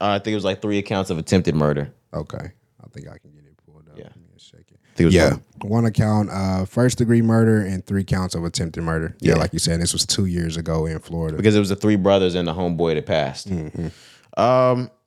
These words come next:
Speaker 1: and the girlfriend even did so much to get up on the stand and try to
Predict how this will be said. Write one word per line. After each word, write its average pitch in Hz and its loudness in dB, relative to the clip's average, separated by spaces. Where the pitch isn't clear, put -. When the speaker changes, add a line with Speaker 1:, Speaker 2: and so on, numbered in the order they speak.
Speaker 1:
and 131 2
the 110 0
girlfriend 156 0
even 139 0
did 147 2
so 143 2
much 143 2
to 113 -2
get 107 0
up 127 0
on 131 0
the 113 -4
stand 131 -2
and 110 -6
try 143 2
to 120 -4